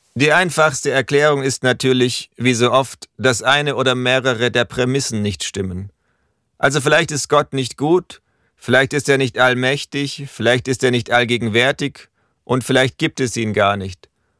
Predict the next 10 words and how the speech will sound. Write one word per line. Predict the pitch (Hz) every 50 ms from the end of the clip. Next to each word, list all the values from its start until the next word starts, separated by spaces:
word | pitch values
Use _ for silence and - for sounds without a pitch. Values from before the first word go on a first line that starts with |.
| _ _ _ _ _ _ _ _ -
Oder | 127 135 131 131
auf | 123 110
unsere | 135 165 165 - - 143 139
Zeit | - - 139 131 131 -
übertragen, | 120 113 113 110 - 107 113 117 117 120 123 123 123 127 127 - _ _ _ _ _ _ _ _
vielleicht | - - 120 127 139 151 -
ist | 160 147 - - -
John | 131 135 143 143
nicht | 139 135 - -
allgütig, | - 123 123 120 101 113 151 160 156 - 113 101 95 - - - -